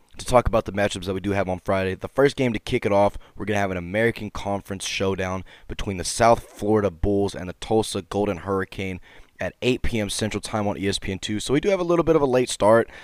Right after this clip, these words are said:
Just, you know, for all you guys out there, especially the East Coast guys, you know, you're definitely gonna be having to stay up if you wanna watch <laughs> any of these games. But, um, you know, in this matchup, I think Tulsa, they're not a bad team.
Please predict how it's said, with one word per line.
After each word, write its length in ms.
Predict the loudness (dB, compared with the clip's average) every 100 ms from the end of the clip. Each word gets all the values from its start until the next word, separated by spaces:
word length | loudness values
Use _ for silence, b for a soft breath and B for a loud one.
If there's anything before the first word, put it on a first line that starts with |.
| B -12
Just, 260 | -8 -8 -10 _
you 80 | -10
know, 100 | -4
for 100 | 2
all 100 | 2
you 80 | 4
guys 240 | 2 2
out 120 | 0
there, 100 | 0
especially 340 | -2 0 -2 -2
the 160 | -4
East 140 | -6 -2
Coast 260 | -2 -2
guys, 340 | -2 -2 -2 -6 -14
you 200 | -10 -6
know, 80 | -4
you're 140 | 0
definitely 280 | 0 0 -2
gonna 120 | -2
be 80 | 0
having 160 | 0
to 60 | -2
stay 260 | -2 0 2
up 140 | 0
if 120 | -4
you 60 | -4
wanna 160 | 0
watch 280 | 4 2 2 -6
<laughs> 60 | -2
any 240 | 0 -2 -8
of 160 | -8
these 240 | -6 -6 -4
games. 440 | -4 -2 -6 -10 B B B B
But, 160 | 0 0
um, 300 | 0 -4 -6 -16 _
you 60 | 2
know, 80 |
in 80 | 4
this 120 | 4
matchup, 400 | 4 2 4 2 4
I 80 | 0
think 160 | 0
Tulsa, 400 | 4 4 4 0
they're 160 | 0 2
not 160 | 4
a 40 | 4
bad 360 | 4 4 2
team. 380 | 0 -2 -2 -4